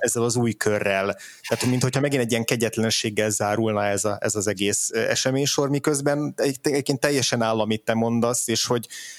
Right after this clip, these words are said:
hogyha én is ezt a, a nagy egészet tekintem így a hegytetőről, és nem csak ezt az egy apró részletet, akkor, akkor, akkor ez egy sokkal ilyen, nem tudom, már, már megnyugtatóbb dolog, hogy a,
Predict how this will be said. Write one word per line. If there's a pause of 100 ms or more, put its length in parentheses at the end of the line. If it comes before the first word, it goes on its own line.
(140)
hogyha
én
is
ezt
a,
a
nagy
egészet
tekintem
így
a
hegytetőről,
és
nem
csak
ezt
az
egy
apró
részletet,
akkor, (440)
akkor,
akkor
ez
egy
sokkal
ilyen,
nem
tudom,
már,
már
megnyugtatóbb
dolog,
hogy
a,